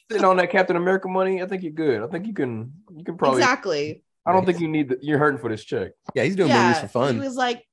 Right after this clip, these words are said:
Speaker 2: "You pay me a thousand dollars and a pizza, I'm good." <laughs>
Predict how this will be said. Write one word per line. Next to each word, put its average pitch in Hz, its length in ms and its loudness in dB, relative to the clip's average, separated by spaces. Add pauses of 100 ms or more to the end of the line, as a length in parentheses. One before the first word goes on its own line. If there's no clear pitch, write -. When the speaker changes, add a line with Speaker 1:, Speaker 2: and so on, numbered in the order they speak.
(180)
Speaker 2:
"You 302 280 -8
pay 349 200 -6
me 247 140 -4
a 233 60 -4
thousand 240 380 -2
dollars 208 340 2
and 185 80 -6
a 165 40 -8
pizza, 208 440 -6
I'm 214 200 -6
good." 175 420 -4 (240)
<laughs> 247 80 -12